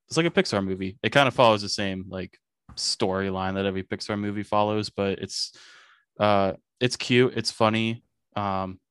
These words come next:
it's family friendly. Uh, it's definitely, like, a good date night movie, which is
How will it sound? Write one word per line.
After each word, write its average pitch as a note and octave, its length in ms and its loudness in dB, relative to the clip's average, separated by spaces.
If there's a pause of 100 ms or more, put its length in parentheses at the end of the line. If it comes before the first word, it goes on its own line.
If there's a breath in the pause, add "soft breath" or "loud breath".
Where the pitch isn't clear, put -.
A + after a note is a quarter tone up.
(540)
it's G#2+ 160 -4
family G#2 300 -2
friendly. G2+ 520 -2 (640 soft breath)
Uh, G2 180 0
it's G2 120 -4
definitely, G#2+ 340 -2
like, G2+ 80 -4
a - 20 -18
good F#2+ 200 -6
date F#2 160 -4
night G2 160 -4
movie, G2+ 360 -6 (200)
which - 120 -18
is G2 120 -16